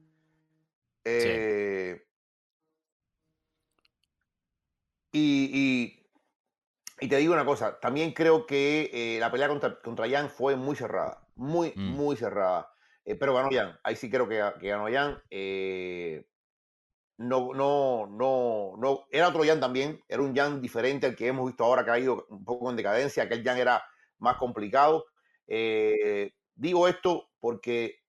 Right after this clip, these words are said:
Speaker 2: Sandhagen ha enfrentado a, a tipos top, a tipos buenos, buenos, buenos.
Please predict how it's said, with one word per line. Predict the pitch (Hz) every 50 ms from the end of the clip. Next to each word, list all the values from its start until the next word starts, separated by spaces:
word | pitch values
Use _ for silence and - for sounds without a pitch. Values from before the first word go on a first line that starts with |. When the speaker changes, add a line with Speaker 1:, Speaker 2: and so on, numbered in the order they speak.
| _
Speaker 2:
Sandhagen | - - 117 120 135 143 143 139
ha | 139
enfrentado | 135 110 123 117 113 101 127 127 127 135 131 - - _ _ _ _ _ _ _ _ _ _ -
a, | - 101 98 95 87 85 - - 98
a | 98
tipos | - 147 143 139 147 143 - _ _ _ _ _ _ _ -
top, | - 131 - - - _ _ _ _ -
a | 110
tipos | 90 139 139 147 135 110 90
buenos, | 92 131 175 175 170 165 151 - - _
buenos, | - 101 123 139 143 143 131 - - -
buenos. | 101 104 123 135 123 107 87 80